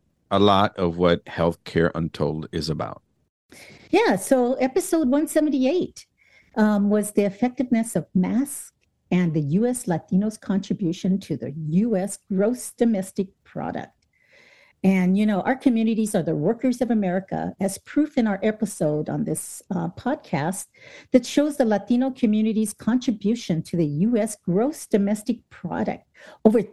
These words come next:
Speaker 2: three trillion dollars, Gerardo, reflecting our
Speaker 1: Wow.
Speaker 2: contributions to keeping our U S economy going.
Speaker 1: Three trillion dollars.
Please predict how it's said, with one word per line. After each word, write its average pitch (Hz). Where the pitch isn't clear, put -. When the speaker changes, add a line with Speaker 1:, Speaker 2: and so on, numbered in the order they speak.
Speaker 2:
three 247
trillion 233
dollars, 190
Gerardo, 156
reflecting 196
our 151
Speaker 1:
Wow. 156
Speaker 2:
contributions 180
to -
keeping 175
our 160
U 165
S 190
economy 170
going. 160
Speaker 1:
Three 131
trillion 110
dollars. 90